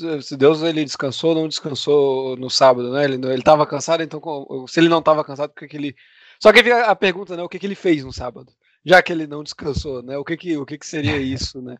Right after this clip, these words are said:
E aí eu, eu lembro da explicação mesmo lá do, dele, dele parando pra admirar, né? É o momento em que ele para e, "Não, eu vou desfrutar isso aqui."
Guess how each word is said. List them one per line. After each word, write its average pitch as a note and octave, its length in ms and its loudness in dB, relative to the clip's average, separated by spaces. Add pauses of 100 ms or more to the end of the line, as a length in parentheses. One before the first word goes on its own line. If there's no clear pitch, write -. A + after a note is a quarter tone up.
(520)
E C3 160 0
aí C3 220 8
eu, D#3 400 4
eu D3 140 0
lembro D#3+ 240 2
da D3+ 100 -2
explicação C#3 600 -2
mesmo B2+ 400 -6
lá B2 240 0
do, C#3+ 380 -2
dele, C#3+ 680 0 (360)
dele C#3+ 280 6
parando E3 600 6
pra D#3+ 720 -2
admirar, C#3+ 600 0 (260)
né? B2 200 -16 (200)
É B2+ 220 -10
o B2+ 60 -8
momento C3+ 480 -2
em D#3+ 60 0
que D#3 120 -6
ele D3+ 160 -2
para D#3 720 6
e, D3 380 -4
"Não, E3 180 -6
eu E3 120 -6
vou E3+ 200 -4
desfrutar D3 460 0
isso - 140 -8
aqui." A#2+ 280 -14